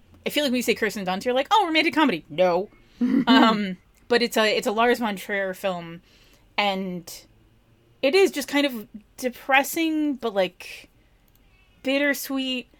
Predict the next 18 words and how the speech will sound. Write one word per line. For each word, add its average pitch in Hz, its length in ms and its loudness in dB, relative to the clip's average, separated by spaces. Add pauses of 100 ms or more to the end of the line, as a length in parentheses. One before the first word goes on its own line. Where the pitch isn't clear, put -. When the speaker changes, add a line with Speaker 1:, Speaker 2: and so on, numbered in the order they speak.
(720)
Speaker 1:
It 285 80 2
has, 294 200 4
it 254 240 6
has 269 160 -6
such 370 120 2
a 370 60 2
particular 294 440 -2
vibe, 214 260 4
and 208 120 0
a 208 40 0
lot 202 400 4
of 233 120 -8
Tales 233 240 -4
from 220 100 -6
the 208 80 -10
Loop 208 180 -4
has 285 300 -2
that. 320 240 -2